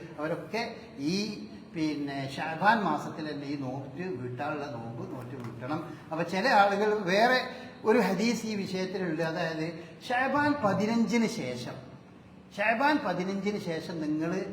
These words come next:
ഏഹ്, സാധാരണ നോമ്പ് നോൽക്കണോലല്ലാത്ത ആളുകൾ, സാധാരണ തിങ്കളാഴ്ചയും വ്യാഴാഴ്ചയും ഒക്കെ നോമ്പ് നോൽക്കുന്ന ആളുകളുണ്ടാവും. അവരല്ലാത്ത ആളുകൾ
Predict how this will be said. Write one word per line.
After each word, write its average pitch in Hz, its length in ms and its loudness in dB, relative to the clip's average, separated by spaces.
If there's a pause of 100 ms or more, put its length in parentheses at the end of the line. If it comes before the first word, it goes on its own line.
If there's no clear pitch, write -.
(320)
ഏഹ്, 151 220 -2
സാധാരണ 247 640 4
നോമ്പ് 196 420 0
നോൽക്കണോലല്ലാത്ത 180 1000 4
ആളുകൾ, 135 380 2 (320)
സാധാരണ 160 680 2 (220)
തിങ്കളാഴ്ചയും 156 640 2
വ്യാഴാഴ്ചയും 143 800 -2 (220)
ഒക്കെ 170 200 -4
നോമ്പ് 160 320 2
നോൽക്കുന്ന 165 340 0
ആളുകളുണ്ടാവും. 180 800 2
അവരല്ലാത്ത 226 680 4
ആളുകൾ 156 500 0